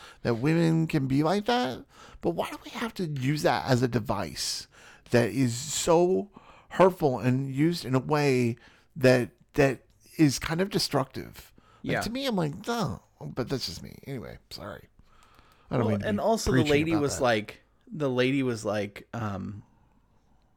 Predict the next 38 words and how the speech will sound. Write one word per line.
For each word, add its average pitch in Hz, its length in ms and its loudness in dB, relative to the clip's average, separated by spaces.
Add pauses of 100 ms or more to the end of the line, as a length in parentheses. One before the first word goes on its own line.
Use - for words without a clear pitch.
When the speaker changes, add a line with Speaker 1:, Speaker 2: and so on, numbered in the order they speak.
(400)
Speaker 2:
you 151 160 -2
know, 113 160 0
"Oh, 143 300 2
I 127 120 0
just - 220 -10
saw 113 120 -2
him 113 160 -4
take - 280 -4
this - 300 -6
attractive 110 440 -4
woman 269 160 8
Speaker 1:
Yeah, 311 240 8
Speaker 2:
in." 87 180 -8
Speaker 1:
it's 151 100 -8
like, 202 120 2 (220)
you 214 300 -6
know. 214 220 2
Speaker 2:
And 170 200 0
well, 151 320 2
and 147 280 -6
so 143 140 -4
she 127 200 -6
says 202 320 0
that, 107 380 2 (540)
and 135 140 -2
they're, 143 280 2
her 143 180 -2
friends 156 280 0
are 143 60 0
like, 101 260 0
"Oh, 135 160 4
yeah, 120 240 4
go 127 260 -2
get 117 240 0
him. 101 120 -2
He's 107 120 -6
probably 113 300 0
cheating." 113 560 -4